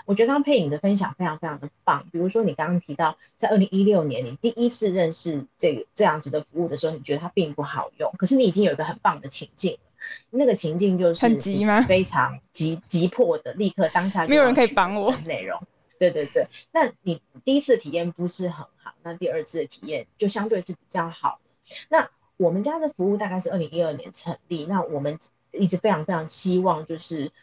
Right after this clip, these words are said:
Speaker 1: 能够破除大家心里面去思考说，呃，好像电子书不好使用，它可能需要放大缩小啊，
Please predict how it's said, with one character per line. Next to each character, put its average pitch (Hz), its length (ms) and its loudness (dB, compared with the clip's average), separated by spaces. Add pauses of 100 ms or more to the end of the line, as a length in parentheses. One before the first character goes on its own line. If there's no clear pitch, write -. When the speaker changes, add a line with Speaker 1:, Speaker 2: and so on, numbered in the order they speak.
(140)
Speaker 1:
能 160 160 -4
够 196 140 2
破 190 260 -6
除 147 160 -12
大 170 80 -6
家 160 140 -4
心 160 240 -8
里 131 140 -10
面 151 200 -8 (220)
去 190 160 0
思 170 180 -6
考 175 220 -6
说， 151 400 -4 (140)
呃， 117 220 2
好 - 180 -2
像 180 280 0
电 180 160 0
子 175 60 -8
书 165 160 -6
不 175 140 0
好 - 200 -2
使 - 200 -16 (100)
用， 147 160 0
它 165 100 -8
可 170 140 -8
能 131 180 -10
需 - 160 -12
要 160 120 2
放 160 180 -2
大 151 160 -6
缩 151 220 -4
小 - 160 -8
啊， 156 200 0